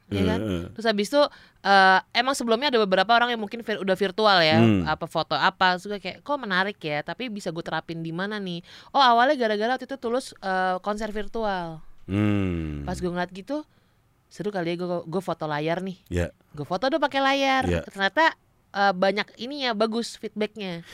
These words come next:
Speaker 2: Jadi gimana teknisnya tuh?
Speaker 1: Awalnya gue foto dari layar T V, gue foto. Jadi
Speaker 2: Pakai, pakai, pakai
Speaker 1: pakai
Speaker 2: kamera?
Speaker 1: kamera
Speaker 2: Ah.
Speaker 1: awalnya.
Speaker 2: Ah.
Speaker 1: Terus kan pasti ada, ada garis segala macam kan,
Speaker 2: Mm.
Speaker 1: karena kan ininya apa namanya?
Speaker 2: Eh, ya radia-, eh, bukan radiasi, apa sih?
Speaker 1: Ya pokoknya itulah
Speaker 2: Iya,
Speaker 1: ya.
Speaker 2: iya, iya.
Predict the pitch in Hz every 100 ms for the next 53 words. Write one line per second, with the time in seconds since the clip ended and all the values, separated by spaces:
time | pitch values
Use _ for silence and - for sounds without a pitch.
0 | - - 170 180 180 190 165 180 165 113
1 | - _ _ _ 175 147 160 226 254 233
2 | 233 220 175 165 165 160 160 156 208 196
3 | 175 160 175 175 151 - _ _ - _
4 | 160 160 147 123 151 147 147 147 135 170
5 | 160 113 214 214 180 160 113 107 95 156
6 | 190 180 151 143 92 95 80 71 - 220
7 | - 262 277 - 196 202 208 277 208 185
8 | - 175 175 156 160 156 170 - 160 151
9 | 165 190 196 165 156 117 107 92 - 220
10 | 190 180 180 180 190 202 202 226 214 _
11 | - - _ - 113 113 110 110 - 120
12 | 120 113 113 120 113 110 95 95 104 -
13 | 101 110 131 - - 170 165 185 196 190
14 | 151 165 156 92 92